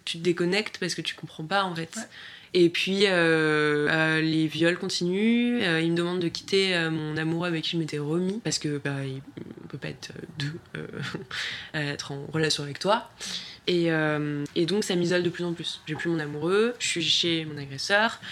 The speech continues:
Speaker 1: Euh, le lycée me renvoie. Donc, euh, je me mets à, en fait, euh, préparer mon baccalauréat avec mon agresseur. Et je commence à prendre des cours dans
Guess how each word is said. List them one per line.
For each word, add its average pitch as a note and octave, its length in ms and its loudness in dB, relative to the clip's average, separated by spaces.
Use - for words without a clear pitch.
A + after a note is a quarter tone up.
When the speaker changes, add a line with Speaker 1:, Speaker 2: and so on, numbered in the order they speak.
Speaker 1:
Euh, E3 420 4
le F#3+ 120 4
lycée G3 380 -2
me E3 420 2
renvoie. D#3 460 -2
Donc, E3 280 -2
euh, D#3+ 180 0
je D3+ 140 -4
me E3 40 0
mets E3+ 240 -2
à, D#3 520 -2
en D3+ 80 -10
fait, F3 260 -10
euh, D3+ 220 -8
préparer E3 340 -6
mon E3+ 120 -6
baccalauréat D#3+ 580 -4
avec E3 260 -6
mon D#3+ 120 -6
agresseur. D#3+ 600 -4
Et G#3 160 8
je F#3 160 2
commence F#3+ 400 0
à E3+ 60 2
prendre E3 200 0
des D#3+ 120 0
cours - 400 0
dans G3 400 2